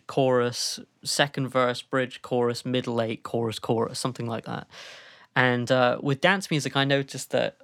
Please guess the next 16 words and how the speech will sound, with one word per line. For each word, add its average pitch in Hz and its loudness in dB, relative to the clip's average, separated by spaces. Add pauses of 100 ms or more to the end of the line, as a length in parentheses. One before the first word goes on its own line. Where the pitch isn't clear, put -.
a 139 0
lot 143 2
of 143 -8
stuff 151 -2
was 139 -6
like, 120 -2 (320)
uh, 117 0
intro, 180 2 (640)
really 185 4
spaced 170 0
out 147 2
verse, 123 0 (580)
build 220 4
up, 117 2 (680)
and 143 4
then 143 2